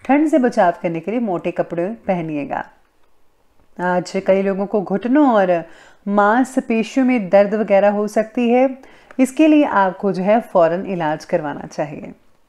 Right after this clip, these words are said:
तो चलिए अब हेल्थ के बाद अब बात करते हैं आज के विशेष उपाय के बारे में।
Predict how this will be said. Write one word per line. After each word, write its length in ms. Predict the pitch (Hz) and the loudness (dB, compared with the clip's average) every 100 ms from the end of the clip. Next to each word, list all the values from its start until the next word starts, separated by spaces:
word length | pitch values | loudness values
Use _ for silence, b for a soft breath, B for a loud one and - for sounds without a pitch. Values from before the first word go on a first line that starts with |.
| b b b b b | b b b b b
तो 60 | 262 | -2
चलिए 280 | - 285 294 | 2 4 6
अब 60 | 285 | 6
हेल्थ 320 | 220 220 - | 6 4 2
के 120 | 247 | 4
बाद 240 | 226 214 | 6 6
अब 100 | 214 | 4
बात 280 | 185 180 185 | 4 2 2
करते 300 | - 185 185 | 0 -2 -2
हैं 160 | 202 208 | -4 -2
आज 280 | 185 185 - | -2 -4 -4
के 120 | 208 | -4
विशेष 500 | 196 185 196 185 - | -4 -6 -6 -8 -8
उपाय 260 | 180 170 160 | -6 -6 -6
के 160 | 208 | -8
बारे 300 | 196 170 170 | -8 -8 -8
में। 160 | 160 | -8